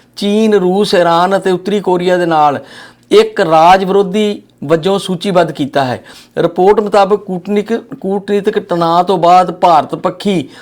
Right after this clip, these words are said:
ਜਿਹੜੇ ਹੈਕਰ ਨੇ, ਉਹਨਾਂ ਦੇ ਗਰੁੱਪ ਨੇ, ਉਹ ਕੈਨੇਡੀਅਨ ਵੈੱਬਸਾਈਟਾਂ 'ਤੇ ਸਾਈਬਰ ਹਮਲਿਆਂ ਦਾ, ਅ, ਸ-, ਅ, ਹਮਲਾ ਕਰ ਸਕਦੇ ਹਨ।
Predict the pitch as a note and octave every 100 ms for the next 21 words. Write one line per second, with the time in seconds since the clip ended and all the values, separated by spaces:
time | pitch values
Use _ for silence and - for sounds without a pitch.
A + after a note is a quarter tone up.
0 | - - D#3+ F#3+ G3+ G3 - _ _ _
1 | _ _ - E3 D3+ - A3 G3 C3 -
2 | _ - E3+ G3 F#3+ E3 D#3+ F3+ F3+ G3+
3 | G3+ G3+ G3 F3 F3 F3 G#3 F#3+ F3+ F3
4 | F#3 F3 F#3+ G3 F#3+ - D#3+ D#3+ G3 F#3
5 | D#3 D#3 E3 F#3 F3 - _ _ _ C#3
6 | C#3+ C#3+ C#3 - _ C3+ C#3 C3 C3 -
7 | - C#3+ D3 F3 F3+ F3+ F3 D3 C#3+ C3+
8 | A2+